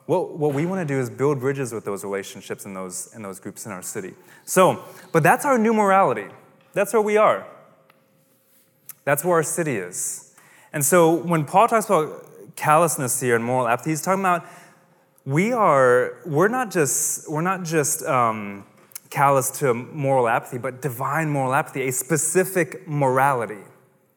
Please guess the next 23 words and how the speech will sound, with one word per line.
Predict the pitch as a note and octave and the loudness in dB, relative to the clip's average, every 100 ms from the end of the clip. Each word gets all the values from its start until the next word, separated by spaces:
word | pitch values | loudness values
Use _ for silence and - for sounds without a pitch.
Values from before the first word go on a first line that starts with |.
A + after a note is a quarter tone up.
| _ _ _ _ _ _ _ _ _ _ | _ _ _ _ _ _ _ _ _ _
right? | A#2+ A2+ D3 - - - - | -4 -2 -2 -6 -20 -20 -12
And | D3+ | -2
it's | D#3 - | -2 -2
crept | - - F3 F#3 - - E3+ | -8 0 0 0 -4 -12 -8
into, | D#3+ D#3+ - D#3 C#3 B2+ B2 A#2+ A#2+ | -6 -6 -4 -2 0 0 -2 -6 -10
it's | C3+ - | -12 -6
crept | - D3 - | 0 0 -2
into | B2+ | -6
the | A2+ | -6
church | G#2+ - A#2 F2+ - - - - | -6 -2 -2 -4 -16 -20 -20 -6
to | D3 | 0
where | D3+ | 2
we | C#3+ | 2
just | E3 F3 | -2 -4
don't | F#3 D#3 | -6 -6
care | - F3+ | -4 -4
anymore | D#3 A2 G2+ | -4 -6 -8
if | - | -8
we | |
look | G#2+ G2 | -10 -8
like | G2+ | -10
the | - | -12
Father. | - F2+ F2+ - | -12 -12 -12 -18